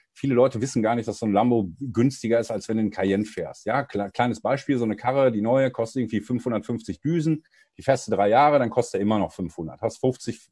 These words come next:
versenkt. Holst dir eine S-Klasse für zweihundert, fährst die drei Jahre, ist die noch hundert wert. Hast du hundert versenkt. Also ist dieses Auto eigentlich preiswerter in der Gesamtsicht gesehen, auch was Versicherungen und so ein Krams angeht.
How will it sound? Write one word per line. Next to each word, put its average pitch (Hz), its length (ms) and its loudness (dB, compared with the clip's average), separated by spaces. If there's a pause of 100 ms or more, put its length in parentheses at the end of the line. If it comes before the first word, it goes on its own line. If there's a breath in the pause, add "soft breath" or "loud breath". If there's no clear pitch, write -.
versenkt. 92 480 -2 (440 soft breath)
Holst 135 200 0
dir 143 40 2
eine 131 120 2
S-Klasse 147 480 0
für 123 120 -2
zweihundert, 143 640 2
fährst 117 260 0
die 107 60 -2
drei 104 180 0
Jahre, 131 280 2
ist 123 140 -4
die 127 60 -4
noch 110 120 -2
hundert 110 320 0
wert. 73 260 -12
Hast 110 200 -2
du 120 60 0
hundert 113 300 0
versenkt. 80 380 -8 (500 soft breath)
Also 104 180 -6
ist 107 100 -14
dieses 139 240 0
Auto 123 360 2
eigentlich 143 560 -2 (680)
preiswerter 127 760 2
in 113 100 -2
der 110 100 0
Gesamtsicht 110 960 -2
gesehen, 85 480 -4
auch - 180 -4
was 120 140 -2
Versicherungen 110 460 -2
und 95 80 -4
so 98 80 -6
ein 90 40 -6
Krams 82 360 -10
angeht. 76 200 -18